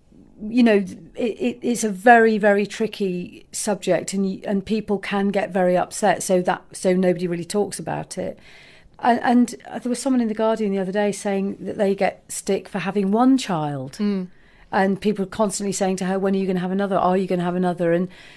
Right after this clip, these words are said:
Speaker 1: so my thing is, my rules for writing fiction are, you know, it's got to pass the Bechdel,
Speaker 2: <laughs>
Speaker 1: and women don't just have to have babies. And actually, it's quite nice to raise the issue sometimes,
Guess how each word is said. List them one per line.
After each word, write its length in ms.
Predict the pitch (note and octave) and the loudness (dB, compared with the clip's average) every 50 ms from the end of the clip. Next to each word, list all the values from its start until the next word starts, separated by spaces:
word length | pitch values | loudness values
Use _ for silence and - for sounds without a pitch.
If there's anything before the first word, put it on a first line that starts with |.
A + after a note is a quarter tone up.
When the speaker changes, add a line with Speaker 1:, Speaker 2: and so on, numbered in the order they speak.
| - - - | -20 -12 -4
Speaker 1:
so 400 | - - B3+ A#3+ A#3+ A#3+ - - - - - - - | 2 6 6 6 6 4 0 -4 -12 -20 -20 -16 -6
my 320 | - A#3+ C4 C#4+ D#4 E4+ | 0 2 4 6 6 6
thing 280 | D#4+ E4 - C4 A3+ G#3 | 4 4 2 2 2 2
is, 480 | F3+ E3+ E3 E3 E3 - - - - - - _ _ _ _ | 2 0 0 -2 -2 -6 -8 -12 -14 -18 -20 _ _ _ _
my 200 | A#3 A#3+ B3 B3 | 2 4 4 4
rules 500 | B3 A#3+ B3+ C#4 C#4 C#4 C4+ C4 - - | 6 6 6 6 6 6 4 2 0 -2
for 140 | - A3+ A3 | 0 0 2
writing 680 | A3 A3+ A#3 A#3 A#3 A#3 - A3 G#3 G3 G3 G3 - - _ _ _ | 4 4 4 4 2 0 -2 -2 -2 0 -2 -4 -6 -8 _ _ _
fiction 680 | - - - A3+ - - - - - F#3 F3 F3 E3 - - | -8 -2 -2 -2 -2 -2 -6 -4 -2 -2 -2 -2 -4 -4 -2
are, 240 | F3+ G3 F3+ F3+ E3+ | 0 4 4 4 4
you 80 | A3 G#3 | 2 0
know, 80 | G3 | -2
it's 100 | F3+ F#3 | -2 -2
got 180 | - B3 B3 - | -2 -4 -4 -4
to 60 | - | -8
pass 280 | - - A3+ G#3+ G#3 - | -8 -2 -2 0 0 -2
the 140 | - - G3+ | -4 -8 -10
Bechdel, 720 | F3 - - G3 F3+ F3 E3+ - F#3+ E3+ E3 D#3+ D#3+ D#3+ D#3+ - - - - | -10 -2 0 0 0 0 0 -2 0 2 4 2 2 0 -2 -8 -10 -6 -2
Speaker 2:
<laughs> 180 | G#3 G#3 F#3+ - | -2 -2 0 2
Speaker 1:
and 460 | - G#3+ G#3+ G#3 G#3 G3+ G3+ F#3 - - - - - - | 4 6 6 6 6 4 2 0 -2 -8 -16 -20 -18 -12
women 520 | - A3 A#3 A#3 A3+ G#3+ G#3 G#3+ G#3 G3+ - - | -4 0 2 2 4 4 2 2 0 -2 -2 2
don't 260 | - A#3 A3+ A#3 G#3+ - | 4 4 4 4 2 -4
just 280 | A#3 G#3+ - - - | -6 -6 -6 -10 -6
have 180 | - A3 A3 - | -6 -6 -4 -4
to 80 | - G3+ | -4 -6
have 140 | G3 F#3 - | -6 0 2
babies. 360 | A3+ G#3+ G#3+ A3 A3+ G3+ G#3+ | 2 2 2 2 0 -2 0
And 140 | - - A3 | -2 0 0
actually, 360 | A3+ - A3 - A#3+ A#3 A3+ | 0 0 -2 -2 -2 -2 -2
it's 80 | - - | -2 -4
quite 240 | - A3+ A3 G#3+ G#3+ | -4 -4 -2 0 0
nice 160 | G#3+ G#3+ G#3 | -2 -2 -2
to 100 | - G#3+ | -4 -2
raise 280 | G3 G3 F#3+ G3 F#3+ F#3+ | 0 2 2 0 0 0
the 160 | - G3+ G3+ | 0 0 0
issue 340 | F#3 - - G#3 G3 F#3+ F#3+ | 0 -2 -2 -2 -2 -2 -2
sometimes, 880 | F3 - G3+ G3 F#3+ - - G3+ G3 G3 G3 G3+ G#3 G#3+ A3 - - | -2 -2 -2 -2 -2 -4 -4 -2 -2 0 0 0 0 0 -2 -4 -8